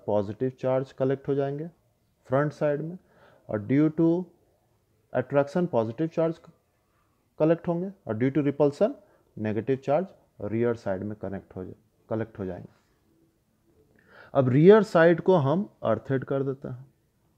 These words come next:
रियर साइड को हम अर्थेड कर देते हैं।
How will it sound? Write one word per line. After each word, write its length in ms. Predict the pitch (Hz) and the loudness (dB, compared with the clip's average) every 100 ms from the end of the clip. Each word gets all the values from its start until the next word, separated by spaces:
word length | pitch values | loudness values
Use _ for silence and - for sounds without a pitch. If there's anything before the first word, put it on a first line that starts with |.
| _ _ _ _ _ _ _ _ _ _ _ _ _ _ _ 113 | _ _ _ _ _ _ _ _ _ _ _ _ _ _ _ -10
रियर 320 | 107 117 120 | -4 -2 -4
साइड 280 | - 110 110 | -4 -6 -6
को 100 | 117 | -8
हम 140 | 110 | -8
अर्थेड 280 | 104 - 120 | -10 -14 -16
कर 200 | - 120 | -10 -10
देते 240 | 120 | -10
हैं। 60 | - | -14